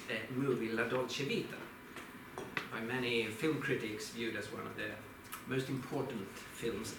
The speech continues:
ever made. And, uh, Anita Ekberg, uh, was at the time, or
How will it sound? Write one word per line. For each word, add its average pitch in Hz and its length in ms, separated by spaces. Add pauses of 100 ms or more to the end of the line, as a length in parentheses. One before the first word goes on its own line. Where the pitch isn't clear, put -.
ever 113 200
made. - 300 (1200)
And, 113 500
uh, 101 680
Anita 117 260
Ekberg, 156 480
uh, 113 540
was - 140
at 92 100
the 95 80 (260)
time, 160 300 (360)
or 98 60